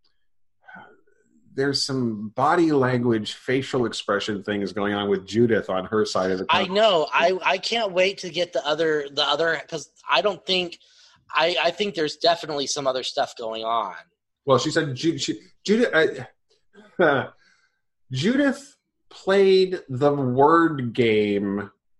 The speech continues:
Speaker 1: pretty well for a kid. She
Speaker 2: Mm-hmm.
Speaker 1: said, "Alpha won't, Alpha won't hurt anybody anymore." That's a very, sp-, you know, not anything about Beta.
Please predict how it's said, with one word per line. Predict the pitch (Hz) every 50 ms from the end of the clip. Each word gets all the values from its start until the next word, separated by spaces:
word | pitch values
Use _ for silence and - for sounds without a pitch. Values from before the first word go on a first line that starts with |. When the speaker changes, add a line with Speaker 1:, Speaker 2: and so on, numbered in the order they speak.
| _ _ _ _ _ _ _ _ _ _ _
Speaker 1:
pretty | - - 165 156 147 139
well | 127 123 123 120 117 113 107 101
for | - - 101 92
a | 87 -
kid. | - - - 113 95 87 82 82 82 80 - - _ _ _ _
She | - - 131 147
Speaker 2:
Mm-hmm. | 135 113
Speaker 1:
said, | - 139 139 131 - - -
"Alpha | 123 143 165 175 175 - 180 165
won't, | 160 156 151 147 147 143 - - _ _ -
Alpha | 123 151 190 190 - 202 185
won't | 175 170 175 165 147 135
hurt | 123 143 156 147 143
anybody | 135 131 117 107 113 107 110 101 90
anymore." | 104 107 107 104 107 107 107 98 87 78 67 - - _ _ _ _ _ _ _ _ _ _ _ _ _ _ _ _ _ -
That's | 156 165 165 208
a | 180
very, | 143 127 127 151 165 175 180 185 -
sp-, | - - -
you | 165 160 127
know, | 110 - - - _ _ _ _ - - 131 - - _ _ _ _ -
not | 170 208 208
anything | 185 202 202 196 190
about | 196 208 190 - 131
Beta. | 139 147 139 127 127 135 147